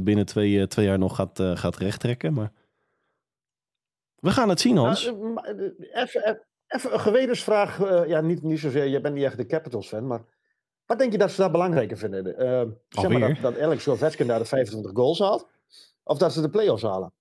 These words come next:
Speaker 1: Ja, nou ja, als je natuurlijk het verleden van een Brian McLennan er even bij pakt, dan, eh, moet echt alles wijken.
Speaker 2: De G M.
Speaker 1: Ja, de G M. Moet
Speaker 2: Voor
Speaker 1: echt
Speaker 2: het
Speaker 1: al-,
Speaker 2: record.
Speaker 1: alles wijken voor dat record.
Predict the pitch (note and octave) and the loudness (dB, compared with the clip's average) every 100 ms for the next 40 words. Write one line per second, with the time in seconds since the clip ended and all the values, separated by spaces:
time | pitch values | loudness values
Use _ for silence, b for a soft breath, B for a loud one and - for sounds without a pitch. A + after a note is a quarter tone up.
0 | _ _ _ _ _ _ _ _ - G#2+ | _ _ _ _ _ _ _ _ -2 0
1 | A#2 A2 A2+ G#2+ A2 G#2 A2 G#2+ G#2 - | 2 2 2 2 0 0 0 0 -2 0
2 | G#2+ A2 A2 G2+ G2 F#2+ G2+ G2 F#2+ G2+ | 2 4 4 4 2 4 4 4 2 4
3 | A#2 A#2 F#2+ F2+ F2+ F2 E2+ - F#2+ - | 4 4 2 0 -2 -2 -2 -4 -8 -10
4 | _ _ - F2+ F2 F2+ F2 G2 - G#2+ | _ _ -12 -4 0 2 2 0 -2 -4
5 | - - B2+ A2+ A#2 A#2+ A2+ A#2+ A#2+ B2 | -2 0 2 2 2 2 2 2 4 4
6 | B2 B2 G2+ A2 G#2 - _ _ _ - | 2 0 -2 -4 -4 -8 _ _ _ 0
7 | C3+ A#2 A#2+ A2+ G#2 G2 A#2 - G#2 G#2 | 2 4 2 2 2 2 -2 -6 -4 0
8 | A2 A2 G#2+ A#2 F#2 _ _ A2 G#2+ A2 | 2 2 2 0 -6 _ _ 0 0 2
9 | A#2 A#2 A2+ A#2+ A#2+ A#2 C3+ G2+ | 0 0 0 0 0 -2 -2 -4